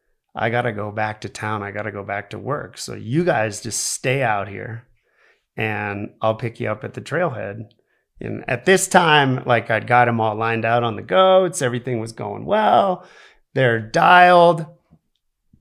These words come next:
Not that much to know. You got it. I hiked out. Went to go meet him at the trailhead a couple days later.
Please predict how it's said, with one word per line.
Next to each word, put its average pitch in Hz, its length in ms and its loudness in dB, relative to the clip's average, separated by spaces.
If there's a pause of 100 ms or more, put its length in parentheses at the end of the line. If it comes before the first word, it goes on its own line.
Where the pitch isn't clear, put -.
(160)
Not 175 320 6
that 156 180 2
much 151 300 0
to 143 100 -4
know. 135 600 2 (100)
You 156 160 -2
got 131 300 6
it. 131 140 0
I 120 140 2
hiked 117 320 -2
out. 107 320 0 (1000)
Went 123 280 -2
to 117 60 -8
go 117 160 -2
meet 123 280 0
him 117 120 0
at 107 120 -4
the 98 80 -10
trailhead 117 640 0 (100)
a - 40 -20
couple 113 280 -6
days 107 240 -6
later. 117 500 -2